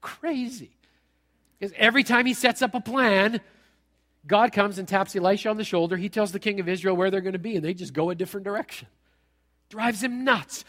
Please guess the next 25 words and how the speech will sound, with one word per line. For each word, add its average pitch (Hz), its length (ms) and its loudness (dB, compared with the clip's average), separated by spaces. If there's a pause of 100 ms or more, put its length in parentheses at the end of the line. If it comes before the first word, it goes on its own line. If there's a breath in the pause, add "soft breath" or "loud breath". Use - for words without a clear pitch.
So 196 260 2 (300 soft breath)
the 185 80 -4
king 226 220 0
of 202 80 2
Aram 220 320 6
is 190 80 0
also 254 260 4
not 214 220 2
stupid, 190 400 -6
so 190 80 -2
he 202 160 0
makes 208 240 0
this - 340 -2 (160)
incredible 208 800 2
keen 220 240 -4
sight 214 340 2
into 202 240 -4
the 202 160 0
obvious. 170 600 0 (680 soft breath)
"I - 40 -8
need 202 140 -2
to 135 60 -8
kill 190 260 -6
that 175 180 -2
prophet. 147 340 -6